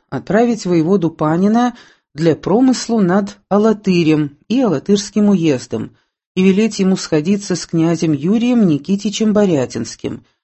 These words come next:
который должен был двигаться туда же из Симбирска, а другому Борятинскому, князю Даниле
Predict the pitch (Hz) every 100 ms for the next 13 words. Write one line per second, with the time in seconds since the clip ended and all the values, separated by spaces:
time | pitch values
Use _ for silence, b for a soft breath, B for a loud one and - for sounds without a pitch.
0 | _ _ _ 185 311 294 180 247 233 208
1 | 175 143 214 202 202 170 147 135 156 220
2 | 202 185 - 190 170 151 120 - - -
3 | - _ _ _ _ _ _ 160 147 151
4 | 202 311 185 135 170 185 123 - 117 -
5 | 123 113 - - 180 165 170 165 196 196
6 | 160 113 107